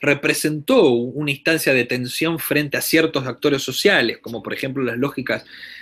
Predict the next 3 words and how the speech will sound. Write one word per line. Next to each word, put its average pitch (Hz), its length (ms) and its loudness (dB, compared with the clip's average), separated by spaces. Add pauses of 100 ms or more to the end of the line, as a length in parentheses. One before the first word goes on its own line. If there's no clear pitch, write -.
(260)
políticas 131 560 2
monárquicas, 143 920 -2 (280)
este, 127 800 4